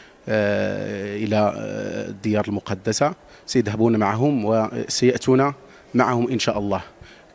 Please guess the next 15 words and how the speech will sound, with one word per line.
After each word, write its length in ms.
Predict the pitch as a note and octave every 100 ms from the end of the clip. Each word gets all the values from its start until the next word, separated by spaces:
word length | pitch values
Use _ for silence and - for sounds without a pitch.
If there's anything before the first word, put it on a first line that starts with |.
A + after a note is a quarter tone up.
| - -
آه، 800 | C#3 B2+ B2 B2 A#2 A2+ A2 G#2 A#2+ -
آه، 1120 | C3 B2 B2+ B2 B2+ - A#2+ B2+ C3 B2+ B2 C3
نتمنى 460 | C3 - C#3+ B2+
إن 80 | B2
شاء 200 | - A#2
الله 240 | A2+ A2 G2+ G2+
هذا 240 | G#2 A2+ G#2
العام 760 | G#2+ G#2 G2+ G2+ G#2+ G#2+ B2
أن 120 | A2+ A2
يكون، 360 | G#2 - A2 G#2+ A2 - - - - -
آه، 300 | A2 G2+ F2
عاما 260 | A2 A#2 A2+ G#2+ G#2+ G#2
إن 160 | A2+
شاء 220 | - A2
الله 380 | A2 A2 G#2+ F#2